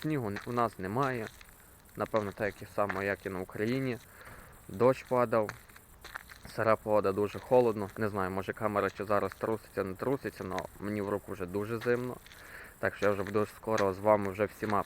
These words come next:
прощатися. І перед тим, якщо ви вже додивилися це відео до кінця, ну, не забудьте підписатися на братів Дем'яновських. Сьогодні, на жаль, мій брат не попаде в кадр, бо він трошки зайнятий.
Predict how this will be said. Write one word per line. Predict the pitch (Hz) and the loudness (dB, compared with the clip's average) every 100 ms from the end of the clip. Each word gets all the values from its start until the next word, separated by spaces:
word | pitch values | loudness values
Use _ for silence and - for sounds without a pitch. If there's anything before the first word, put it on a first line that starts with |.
| - | 0
прощатися. | 107 107 - 90 90 98 - 135 - - - - - - - - - - - - - - - - | -2 -2 2 2 2 -4 -4 -4 -6 -20 -20 -20 -20 -20 -20 -18 -18 -12 -10 -8 -10 -10 -10 -2
І | 143 147 143 139 135 123 - - - - - - | 2 4 6 6 6 2 -6 -14 -12 -14 -4 2
перед | 120 123 | 4 6
тим, | - 143 | 6 6
якщо | 120 - 123 | 4 0 0
ви | 117 | 2
вже | 113 117 95 - - | 4 4 4 -6 -4
додивилися | 107 110 117 117 107 110 - | -4 0 2 2 2 -4 -6
це | |
відео | 107 110 104 | -4 -2 -2
до | 101 | -2
кінця, | - 104 104 120 104 90 - - - | -4 -4 2 8 8 6 -2 -16 -6
ну, | 127 | -2
не | 117 | -2
забудьте | 143 147 156 147 - | 0 0 2 0 -2
підписатися | - - 104 - 101 98 - | -6 -4 0 6 6 6 0
на | 92 87 80 - | 0 -2 -4 -10
братів | 101 107 101 113 | -4 -4 -2 -2
Дем'яновських. | 104 98 95 107 - - 147 - - - - - - | -2 -2 0 -2 -2 -4 -4 -8 -16 -14 -14 -4 4
Сьогодні, | 120 113 110 | 4 4 2
на | 107 | 2
жаль, | 110 110 | 4 4
мій | 104 104 | 4 -2
брат | 95 110 104 | 4 6 6
не | 104 | 0
попаде | 101 - 101 101 | -6 -2 4 4
в | |
кадр, | - 107 98 95 | 4 2 4 0
бо | 98 | 0
він | 98 | -2
трошки | 104 104 - - | 0 -2 -2 2
зайнятий. | 95 98 113 - 127 | 4 4 0 -4 -6